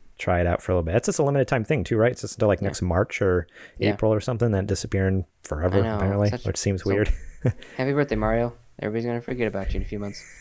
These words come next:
Speaker 2: But,
Speaker 1: <laughs>
Speaker 2: um, yeah, I got, I think the highest I've taken on there, or took on there, was, uh,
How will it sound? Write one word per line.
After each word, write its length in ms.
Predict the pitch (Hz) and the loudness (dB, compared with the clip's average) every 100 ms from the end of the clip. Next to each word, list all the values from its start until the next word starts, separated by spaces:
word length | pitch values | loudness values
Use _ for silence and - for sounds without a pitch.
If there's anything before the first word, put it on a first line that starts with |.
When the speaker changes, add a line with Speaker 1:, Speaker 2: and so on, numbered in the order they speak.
| - - - - | -20 -20 -12 2
Speaker 2:
But, 200 | 123 113 | 4 4
Speaker 1:
<laughs> 40 | |
Speaker 2:
um, 420 | 117 120 110 104 101 - | 2 2 2 0 -4 0
yeah, 200 | 143 135 | 4 4
I 60 | 135 | 4
got, 140 | 165 | 4
I 20 | |
think 140 | 165 175 | 6 4
the 60 | |
highest 260 | 139 160 156 | 6 4 2
I've 120 | 131 | 0
taken 220 | - 151 | 0 2
on 140 | 147 139 | 4 4
there, 260 | 143 135 | 4 4
or 60 | 110 | 2
took 240 | - 123 | 0 2
on 100 | 123 | 2
there, 160 | 117 117 | 2 0
was, 240 | 113 104 | -2 -2
uh, 280 | 107 107 104 | 0 0 -2